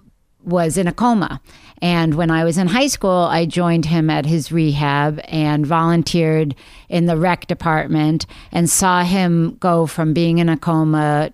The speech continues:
to having to learn how to walk and talk all over again. And that really inspired me to want to be a therapist. And then in college, by mistake, landed a job coaching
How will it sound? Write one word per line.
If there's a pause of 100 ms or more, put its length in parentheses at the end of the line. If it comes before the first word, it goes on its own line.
to
having
to
learn
how
to
walk
and
talk
all
over
again. (420)
And
that
really
inspired
me
to
want
to
be
a
therapist. (200)
And
then
in
college, (260)
by
mistake,
landed
a
job (380)
coaching